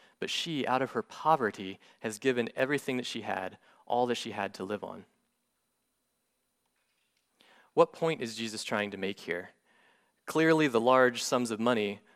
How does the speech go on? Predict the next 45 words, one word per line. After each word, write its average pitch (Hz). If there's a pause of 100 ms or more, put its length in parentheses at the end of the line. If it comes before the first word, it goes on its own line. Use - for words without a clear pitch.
(180)
would 131
have 135
been 127
more 131
valuable 113
to 110
the 104
treasury. 120 (540)
More 139
could 139
have 139
been 135
done 120 (140)
with 110
those 107
large 104
checks. - (480)
So 139
what 151
does 160
Jesus 143
mean 147
when 117
he 123
says 123
that 117
what 135
the 123
widow 135
contributed 110
is 107
more? 123 (880)
He's 165
looking 175
at 143
her 120
heart, - (500)
and 117
he 135
sees 131 (160)
that 117
she -
didn't 156
have 127
much, 98